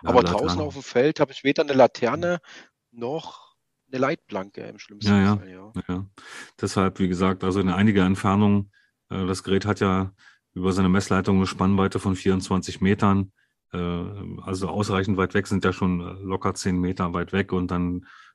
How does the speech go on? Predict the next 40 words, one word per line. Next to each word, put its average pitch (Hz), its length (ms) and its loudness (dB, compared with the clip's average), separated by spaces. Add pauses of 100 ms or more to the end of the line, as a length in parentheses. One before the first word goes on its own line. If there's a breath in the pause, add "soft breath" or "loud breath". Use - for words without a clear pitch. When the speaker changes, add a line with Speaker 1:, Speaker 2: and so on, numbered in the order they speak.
(160)
Speaker 2:
äh, 87 200 -8
kann 101 160 -2
man 98 100 2
an 90 140 -2
der 92 140 0
Stelle 92 260 0
einen 87 160 -2
Erdungspunkt 92 580 0
schaffen 101 500 2
in 80 140 -4
dem 80 200 -4
Fall, 78 240 -8
also 85 160 -6
durch 90 200 0
Erdungsspieß 85 600 -4
oder 85 220 0
die 80 140 -4
Klemme 87 280 2
in 80 100 -2
den 78 60 -4
Boden 80 240 -2
rammen 76 380 -4
oder 76 220 -10
ähnliches. 80 520 -8 (580 soft breath)
Das - 180 -2
kann 113 120 8
man 113 140 10
ganz 120 160 6
pragmatisch 113 540 2
handhaben, 95 420 0
da 82 80 -6
muss 98 160 -2
man 101 160 4
gar 98 120 4
nicht, 101 240 2 (540 loud breath)
äh, 92 340 2 (720 loud breath)
groß 101 240 2
rumdoktern. 90 600 4 (1200)
Speaker 1:
Genau, 95 280 -14
und - 340 -20